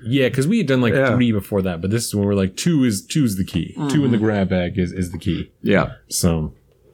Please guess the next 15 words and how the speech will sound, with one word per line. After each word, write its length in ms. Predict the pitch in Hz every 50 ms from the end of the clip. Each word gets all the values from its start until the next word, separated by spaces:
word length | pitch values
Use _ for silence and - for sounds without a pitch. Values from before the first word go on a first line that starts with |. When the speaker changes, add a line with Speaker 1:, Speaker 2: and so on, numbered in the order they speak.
| _ _ - - - - - -
Speaker 1:
yeah, 80 | 120 120
Speaker 2:
Yeah. 120 | 123 107 90
Speaker 1:
so 240 | 90 87 123 117 120
I 20 |
wasn't 300 | 123 139 170 165 165 156
a 40 | 147
fan 220 | - 147 139 143
of 140 | 139 120 107
that. 320 | 113 110 113 120 127 123 - - - - - - _ -
Um, 440 | 107 110 110 107 104 101 101 95 -
and 220 | - 131 127 123
then 180 | 120 143 156 165
I 80 | 175 170
was 220 | 165 156 131 127
listening 500 | 127 143 143 143 - 131 131 127 120 113